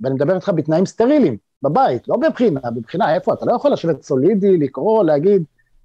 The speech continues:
"אמרו לי לקרוא את שאלה כמה פעמים, עד שאני אכיר אותה."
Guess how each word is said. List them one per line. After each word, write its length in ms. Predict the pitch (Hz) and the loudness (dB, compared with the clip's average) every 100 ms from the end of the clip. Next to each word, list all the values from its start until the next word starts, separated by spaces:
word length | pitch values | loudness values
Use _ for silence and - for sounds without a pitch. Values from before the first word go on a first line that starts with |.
| - 127 | -12 -4
"אמרו 220 | 135 196 | 0 2
לי 120 | 196 | 2
לקרוא 260 | 180 - 175 | 2 0 -2
את 40 | |
שאלה 180 | 165 160 | -2 -2
כמה 220 | 165 170 | 0 -2
פעמים, 680 | - 160 247 254 247 202 170 | 0 0 0 0 0 -2 -2
עד 120 | 185 | -2
שאני 180 | 185 170 | 0 -2
אכיר 160 | - 135 | 0 -2
אותה." 200 | 135 | -2